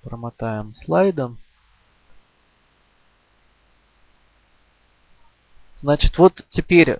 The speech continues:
а, теперь видно, должно быть лучше. А, а, что касается начала беседы, да, а,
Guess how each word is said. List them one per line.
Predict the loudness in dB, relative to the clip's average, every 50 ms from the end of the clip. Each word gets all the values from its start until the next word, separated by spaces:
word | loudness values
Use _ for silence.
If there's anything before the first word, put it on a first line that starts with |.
| -8 -8
а, | -6 -4 -2 -2 -2 -4 -4
теперь | -6 -6 -2 0 0 0 0
видно, | -2 -6 -8 -4 -2 -2 -2 -2 -4 -8 -18 -20 _ _ _ _ _ -20 -20 -20 _ _ _ _ _ _ _ _ _ _ _ _ _ _ _ _ _ _ _ _ _ _ _ _ _ _ _ _ _ _ -20 _ _ -6
должно | -6 -6 -4 -4 -4 -4
быть | -4 -6 -8 -6
лучше. | -6 -6 -6 -6 -6 -8 -10 -10 -14 -16 -16 -16 -14 -14 -14 -16 -18 -18 -20 -20 -16 -10
А, | -8 -6 -2 -2 -2 -2 -4 -6 -10 -14 -16 -16 -14 -14 -14 -12 -12 -12 -14 -16 -16
а, | -14 -14 -12 -12 -10 -10 -10 -12 -12 -10 -10
что | -4 4 6 8 8
касается | 10 8 8 8 8 6 6 6 4 2 2 4 6 6 6 4 2 -4 -10 _
начала | -8 -6 -4 0 2 2 4 2 2
беседы, | 0 -2 -2 0 2 4 4 2 2 -2 -4 -8 -14 -20 -20 _ _ -20 _ -20 -20 -20 _ _ _ _ _ _ _ _
да, | -4 -2 -2 -2 -2 -4 -12 -20 -20 -20 -20 -20 -20 -20 -20 _ _ -16 -10
а, | -8 -6 -6 -4 -6 -6 -8 -10 -10